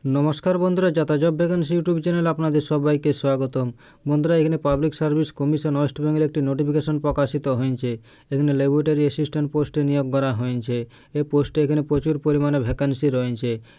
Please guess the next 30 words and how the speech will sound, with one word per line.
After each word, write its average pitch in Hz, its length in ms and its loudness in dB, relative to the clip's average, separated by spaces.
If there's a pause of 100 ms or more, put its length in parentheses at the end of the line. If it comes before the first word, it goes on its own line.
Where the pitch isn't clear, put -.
এই 147 120 0
পোস্টের 147 460 0
জন্য 151 180 0
এখানে 151 200 2
শিক্ষাগত 143 520 -4 (140)
যোগ্যতা 147 400 0
কী 151 180 -2
বলা 143 180 0
হয়েছে, 147 340 0 (420)
বয়স 135 240 2
সীমা 147 340 0
কত 143 260 -2
চাই, 147 220 0 (260)
কবে 135 280 -2
থেকে 147 160 0
আবেদন 139 380 0
শুরু 143 320 -2
হচ্ছে, 147 280 0
সেসব 139 360 -2 (100)
নিয়ে 143 220 0
সংক্ষেপে 147 400 -4 (100)
আলোচনা 139 380 -2
করব। 131 280 -2 (420)
তাই 139 160 0
বলছি, 143 300 0
পুরো 139 260 0
ভিডিওটা 143 380 2
শেষ 143 300 0
পর্যন্ত 139 420 0 (180)
দেখো। 127 320 0